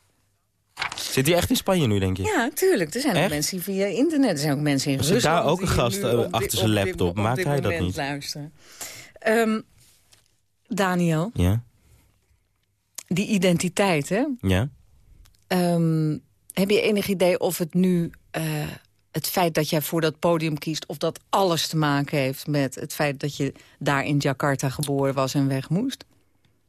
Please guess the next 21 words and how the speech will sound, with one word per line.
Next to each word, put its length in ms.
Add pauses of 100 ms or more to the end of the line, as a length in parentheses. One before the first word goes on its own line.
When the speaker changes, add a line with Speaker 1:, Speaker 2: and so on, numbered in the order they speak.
(400)
Speaker 1:
Ehm, 580
ik 300
denk 300
dat 180
er, 340
eh, 440
dat 160
er, 160 (200)
dat 220
daar 260
een 220
goede 320
reden 380
is. 180
Alleen 440 (840)
van, 440
ah, 180 (260)
er 100
zijn, 360 (1160)
eh, 220 (320)
dus 300